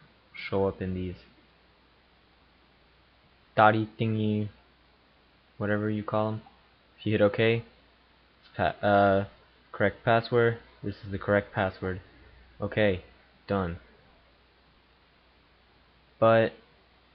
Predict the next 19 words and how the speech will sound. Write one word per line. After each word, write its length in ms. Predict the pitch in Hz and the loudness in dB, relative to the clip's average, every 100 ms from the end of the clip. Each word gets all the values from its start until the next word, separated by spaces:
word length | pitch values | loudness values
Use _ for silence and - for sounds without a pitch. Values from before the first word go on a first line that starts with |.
| _ | _
what 140 | 127 | -6
if 80 | 139 | -6
someone 280 | - 135 123 | -2 -2 0
types 280 | 123 117 - | 0 -2 -2
in 80 | 110 | -6
the 120 | 98 - _ _ _ _ _ _ _ _ _ | -6 -10 _ _ _ _ _ _ _ _ _
wrong 420 | 110 131 143 120 | -4 2 4 2
password? 600 | 101 87 87 - 90 87 - _ _ _ _ _ _ _ _ _ _ _ _ _ _ - | -2 -8 -8 -10 -12 -12 -14 _ _ _ _ _ _ _ _ _ _ _ _ _ _ -16
The 80 | 104 | 2
program 420 | 127 123 127 120 | 6 8 8 4
will 140 | 107 | 2
just 240 | 101 98 - | -2 -8 -10
close. 680 | - 117 104 87 87 - - _ _ _ _ - _ _ _ _ _ _ _ _ - - _ - - _ _ - - | 0 4 6 4 -4 -12 -20 _ _ _ _ -20 _ _ _ _ _ _ _ _ -18 -18 _ -20 -20 _ _ -14 2
Now, 480 | 123 123 120 120 - - - - - - - _ _ - | 6 8 8 4 -4 -14 -14 -16 -18 -20 -20 _ _ -12
to 60 | 123 | -4
make 280 | 120 120 117 - - | 0 0 0 -10 -8
it 260 | 101 101 - | -6 -6 -4
look 360 | 113 127 - - - - - _ _ _ _ - | 0 0 -2 -12 -14 -18 -20 _ _ _ _ 0
better, 460 | 123 127 135 143 | 2 2 0 -2